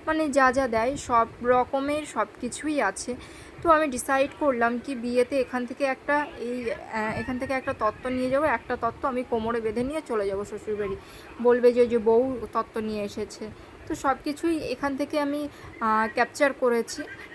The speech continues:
এটা শ্বশুরবাড়িতে দেখাবো, বলবো কোনটা পছন্দ তোমাদের বলো, আমি সেটাই আনবো, বেশি বাদ বাকি এক্সট্রা আনবো না।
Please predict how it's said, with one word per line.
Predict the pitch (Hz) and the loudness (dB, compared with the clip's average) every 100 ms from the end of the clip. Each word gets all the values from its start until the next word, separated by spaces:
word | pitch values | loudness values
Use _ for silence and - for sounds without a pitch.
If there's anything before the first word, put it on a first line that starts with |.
| - | -2
এটা | 269 | 0
শ্বশুরবাড়িতে | 269 269 277 262 262 277 | 0 -2 0 2 2 2
দেখাবো, | 240 226 247 254 | 2 0 0 -2
বলবো | 226 226 233 | 2 0 0
কোনটা | 247 233 226 240 | 0 -2 0 -2
পছন্দ | 214 208 233 240 | -2 -2 -4 -2
তোমাদের | 233 226 226 220 | -2 -2 -2 -2
বলো, | 240 269 | 0 -2
আমি | 285 | -4
সেটাই | - 214 214 220 | -4 -2 -2 -2
আনবো, | 196 190 | -4 -4
বেশি | 196 202 294 | -2 -2 2
বাদ | 247 208 | 2 2
বাকি | 208 214 277 | 0 -4 -2
এক্সট্রা | 214 - - 240 | -4 -4 -2 0
আনবো | 208 202 240 | 0 -2 -4
না। | 277 | -4